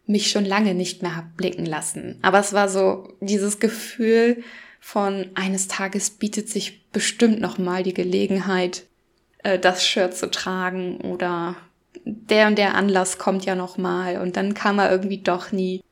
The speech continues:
Also nimm dir ein Kleidungsstück pro Tag vor, zieh es an, egal ob dir danach ist oder nicht, und guck, wie du dich darin fühlst.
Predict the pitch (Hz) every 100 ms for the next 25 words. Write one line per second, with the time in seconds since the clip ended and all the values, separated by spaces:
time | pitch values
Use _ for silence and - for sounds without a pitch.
0 | _ _ _ _ 185 185 - - 185 214
1 | 233 254 254 262 - _ - 175 202 214
2 | 196 190 190 - 190 - - 185 - 185
3 | 180 - - 208 247 311 - - _ _
4 | - 233 262 262 - 180 196 - 214 208
5 | 202 196 220 196 190 185 180 - 233 233
6 | - 180 170 190 359 - - - _ _
7 | _ 220 214 - 269 - 226 220 208 202
8 | - 175 180 175 - 196 - - -